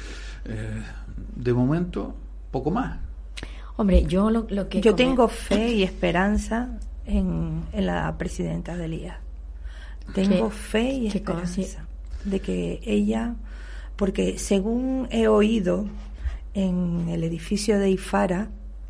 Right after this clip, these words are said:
Speaker 3: se cerró, no era mucho, y ayudó.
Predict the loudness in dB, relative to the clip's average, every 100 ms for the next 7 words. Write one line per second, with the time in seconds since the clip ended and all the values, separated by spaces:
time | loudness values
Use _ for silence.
0 | -12 -10 -6 -4 -2 -4 2 4 6 6
1 | 2 -2 -6 -8 -4 -2 0 -2 -2 -2
2 | -2 -4 -2 -2 -2 -10 -12 -12 -12 -12
3 | -12 -6 0 2 4 2 0 -2 0 0
4 | -4